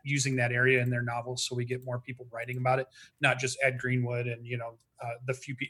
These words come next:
R A Salvatore, who are the ones that are the main ones, but there should be lots of people writing in those,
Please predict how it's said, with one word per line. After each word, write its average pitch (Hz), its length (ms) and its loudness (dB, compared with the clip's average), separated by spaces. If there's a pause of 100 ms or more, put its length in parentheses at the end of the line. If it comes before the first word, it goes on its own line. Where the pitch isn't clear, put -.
R 123 180 4
A 123 80 0
Salvatore, 120 560 -6 (480)
who 131 360 2 (500)
are 139 120 4
the 127 100 2
ones 123 200 4
that 120 100 -2
are 117 80 -4
the 113 80 -10
main 131 300 6
ones, 120 200 -4
but 127 140 -8
there 160 100 -2
should 180 140 0
be 190 100 2
lots 180 240 4
of 127 80 -4
people 120 240 -8
writing 113 300 -10
in 110 100 -12
those, 110 300 -8